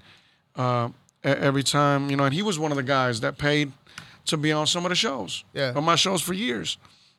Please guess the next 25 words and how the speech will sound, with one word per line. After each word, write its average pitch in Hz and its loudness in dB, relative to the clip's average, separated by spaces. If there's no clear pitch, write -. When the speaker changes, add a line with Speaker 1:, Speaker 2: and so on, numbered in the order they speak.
Speaker 1:
He 151 -4
used 151 2
to - -6
come 151 2
out 135 6
with 139 2
Big 151 4
Cree 175 2
and 139 0
all 131 2
that. - -4
Uh, 127 0
when 127 0
I 131 4
did 131 2
a 120 0
show 143 2
in 135 -4
Colorado, 143 4
ev-, 151 2
everywhere, 143 4
and 127 0
he 139 -2
would 135 -2
travel, 160 0